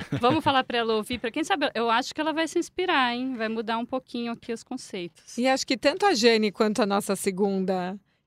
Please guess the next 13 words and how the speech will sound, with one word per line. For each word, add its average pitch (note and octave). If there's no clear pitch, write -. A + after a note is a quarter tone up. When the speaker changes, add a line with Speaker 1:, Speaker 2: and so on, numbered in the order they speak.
Speaker 3:
história G3
tem B3
a B3
ver A#3+
com B3+
essa A#3+
coisa A#3+
de A3+
negar A#3
o -
lado A#3+
animal, A3+
né? G#3